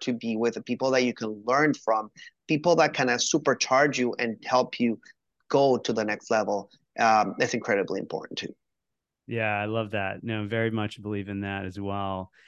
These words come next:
Speaker 2: Um, I'll leave a, a final question. This is more of a fun question for you guys. Um, so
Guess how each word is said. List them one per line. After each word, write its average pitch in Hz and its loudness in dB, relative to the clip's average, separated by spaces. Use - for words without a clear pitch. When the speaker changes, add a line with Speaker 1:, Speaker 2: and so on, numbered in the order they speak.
Speaker 2:
Um, 131 6
I'll 170 6
leave 190 4
a, 127 6
a 123 0
final 151 2
question. 123 0
This 110 -8
is 113 -8
more 120 2
of 113 0
a 113 4
fun 123 0
question 110 -2
for - -10
you 104 -4
guys. 101 2
Um, 107 0
so 139 6